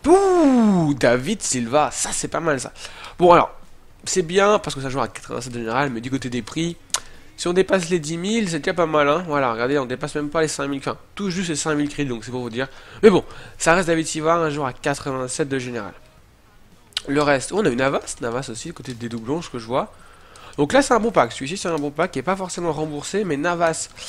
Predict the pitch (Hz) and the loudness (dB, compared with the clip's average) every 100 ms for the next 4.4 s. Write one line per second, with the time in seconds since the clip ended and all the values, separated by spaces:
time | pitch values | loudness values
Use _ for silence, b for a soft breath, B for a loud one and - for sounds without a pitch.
0 | B B B B 151 147 117 117 208 202 | B B B B -4 -4 -2 0 0 0
1 | 196 - 156 175 170 143 127 123 110 139 | -6 -6 -10 -4 -2 0 -2 -6 -4 -6
2 | 139 139 123 117 147 135 139 120 - 131 | -4 -6 -4 -2 -2 -2 -8 -12 -8 -6
3 | 113 117 - 113 113 110 123 120 110 110 | -6 -10 -8 -6 -6 -4 -4 -4 -6 -8
4 | 110 110 113 135 | -10 -10 -8 -8